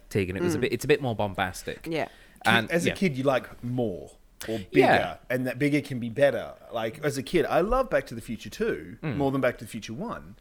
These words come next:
Speaker 1: Mm.
Speaker 3: But I, now I know Back to the Future one is an amazing film. Two and three are fine.
Speaker 1: But one is,
Speaker 3: But you, you
Speaker 1: yeah.
Speaker 3: cannot say two or three is better than one because one's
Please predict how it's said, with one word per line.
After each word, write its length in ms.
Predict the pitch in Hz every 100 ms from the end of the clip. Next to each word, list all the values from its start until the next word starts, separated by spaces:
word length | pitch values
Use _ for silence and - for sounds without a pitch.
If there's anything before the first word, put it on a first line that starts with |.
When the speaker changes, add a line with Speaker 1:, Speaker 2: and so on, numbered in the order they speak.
| - 110
Speaker 1:
Mm. 140 | 90 87
Speaker 3:
But 320 | - 131 - -
I, 100 | 175
now 240 | 180 180 135
I 80 |
know 140 | 127 104
Back 160 | 120
to 60 | 120
the 40 | 117
Future 220 | 120 110
one 160 | 113
is 100 | 101
an 60 | 104
amazing 320 | 135 185 135
film. 160 | 117 101
Two 160 | 180
and 100 | 160
three 140 | 131 -
are 40 |
fine. 600 | - 233 214 87 73 98 -
Speaker 1:
But 100 | 101
one 160 | 113 98
is, 60 |
Speaker 3:
But 100 | 180 175
you, 140 | 180 135
you 100 | 160 165
Speaker 1:
yeah. 40 |
Speaker 3:
cannot 360 | 185 180 165 143
say 300 | 160 117 104
two 300 | - 151 127
or 100 | 113
three 260 | 107 120 104
is 100 | 95
better 220 | 101 92
than 220 | 90 98
one 220 | 143 87 67
because 300 | - 92 92
one's 520 | 95 92 90 87